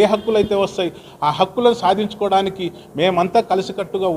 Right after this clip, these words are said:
ఉంటామని చెప్పి ఈరోజు మేము ఇక్కడ కూర్చొని మాట్లాడడం జరిగింది. భవిష్యత్ కార్యాచరణ త్వరలో ప్రకటిస్తామని కూడా చెబుతున్నాం. నా పేరు కైలాస్ నాయక్,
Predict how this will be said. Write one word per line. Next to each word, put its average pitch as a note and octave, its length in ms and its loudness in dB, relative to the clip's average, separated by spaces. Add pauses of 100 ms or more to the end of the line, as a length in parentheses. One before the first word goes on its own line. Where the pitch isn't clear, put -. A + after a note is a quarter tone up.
ఉంటామని G#3 500 4
చెప్పి F#3 280 -2
ఈరోజు F3 240 0
మేము E3+ 80 -2
ఇక్కడ D#3+ 160 -4
కూర్చొని F3+ 380 -4
మాట్లాడడం D#3+ 380 -2
జరిగింది. E3 380 -4 (260)
భవిష్యత్ A#3+ 500 4
కార్యాచరణ G#3+ 320 4 (100)
త్వరలో G3 340 4
ప్రకటిస్తామని E3 640 -4
కూడా B3 160 0
చెబుతున్నాం. B2+ 400 -6 (220)
నా D#3+ 60 0
పేరు F#3 320 0
కైలాస్ F#3+ 340 6
నాయక్, A3+ 260 0